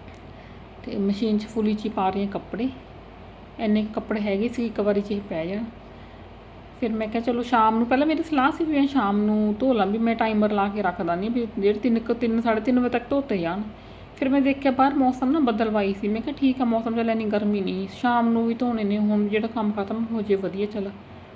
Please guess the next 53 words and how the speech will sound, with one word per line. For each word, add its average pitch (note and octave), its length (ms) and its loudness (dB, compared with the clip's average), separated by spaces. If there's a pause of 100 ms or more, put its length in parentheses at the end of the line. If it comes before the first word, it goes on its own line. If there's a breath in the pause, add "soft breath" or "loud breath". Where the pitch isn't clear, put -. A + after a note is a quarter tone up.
(160)
ਹੁਣ G#3+ 100 0
ਹੀ G#3+ 60 0
ਪਾ G3 180 -2
ਦਿੰਦੀ D#3 280 -4
ਹਾਂ। F#3 60 -6 (1000)
ਫਿਰ A3+ 80 -2
ਮੈਂ A#3 100 2
ਹੁਣ A#3+ 160 2
ਹੀ C4+ 60 6
ਪਾ B3+ 180 2
ਕੇ A#3+ 140 -2
ਮਸ਼ੀਨ A3+ 340 0
'ਚ G#3 60 -10
ਕੱਪੜੇ, G#3+ 380 -4
ਮਸ਼ੀਨ G#3 420 -2
ਵੀ A#3 100 0
ਔਨ A3 260 2
ਕਰਤੀ G#3+ 360 -2
ਸੀ। C#4 160 -6 (1120)
ਤੇ A3+ 60 -2
ਫਿਰ A3 160 -2
ਮੈਂ A3 140 0
ਜਾ G#3 140 0
ਕੇ - 220 -4
ਅੰਦਰਲੇ G3 360 0
ਅੰਦਰ E3 180 -2 (140)
ਕੰਮ E3 180 -8
ਕਰਦੀ - 300 -8
ਸੀ। G3+ 60 -6
ਬਸ G#3+ 220 -4
ਸਵੇਰੇ A3+ 340 2
ਸਿਰ A3 280 -2
ਦੁਖਣ A#3+ 260 2
ਲੱਗ G#3+ 140 4
ਗਿਆ G#3 120 0
ਮੇਰਾ, A3+ 300 0 (160)
ਜੋ A#3 100 -2
ਕੁਛ B3 160 0
ਦੁਖਣ A#3 380 2
ਲੱਗ A3+ 140 2
ਜਾਂਦਾ A3 160 0
ਨਾ, B3 120 2
ਫਿਰ B3+ 160 0
ਆਪਣਾ A#3 240 -2
ਸਾਰਾ G#3+ 300 -4
ਹੀ B3 100 -2
ਰੂਟੀਨ A3 420 -4 (120)
ਹੱਲ D#3+ 180 -2
ਜਾਂਦਾ। D#3+ 300 -6 (1080 loud breath)
ਫਿਰ B3+ 100 4
ਸਿਰ B3+ 220 2
ਦੁਖਦੇ C4 400 4
'ਚ B3 80 -8